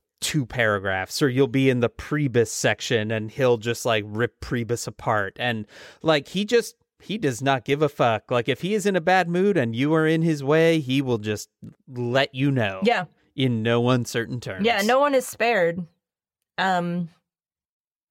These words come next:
Speaker 2: you know, even the person he's nicest to, which seems to be Hope Hicks, and she's upset about her, the guy she's basically been sleeping with is, is in trouble. And she's like, "What am I,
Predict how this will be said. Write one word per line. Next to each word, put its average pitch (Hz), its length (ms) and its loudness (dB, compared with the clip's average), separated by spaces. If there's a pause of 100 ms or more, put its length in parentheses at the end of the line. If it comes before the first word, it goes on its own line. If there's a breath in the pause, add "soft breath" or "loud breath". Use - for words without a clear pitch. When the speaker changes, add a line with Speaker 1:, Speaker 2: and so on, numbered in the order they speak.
Speaker 2:
you 220 140 2
know, 208 120 -2
even 277 280 0
the 247 80 2 (120)
person 262 380 0
he's 214 240 -2
nicest 196 540 -2
to, 151 360 -2
which 180 440 -6 (100)
seems 220 440 -2
to 226 100 -6
be 220 140 -2
Hope 196 260 -2
Hicks, - 500 -4 (640)
and 180 100 -2
she's 240 220 0
upset 208 340 0
about 175 420 2
her, 160 420 2 (240)
the 180 80 0
guy 180 320 2
she's 165 360 -4
basically 170 500 -2
been 151 200 -2
sleeping 185 420 -4
with 151 340 -2
is, 165 200 -4 (140)
is 160 160 -2
in 165 100 2
trouble. 170 480 2 (760 soft breath)
And 180 140 -4
she's 202 220 -2
like, 185 120 -2
"What 233 100 4
am 277 80 0
I, 269 60 0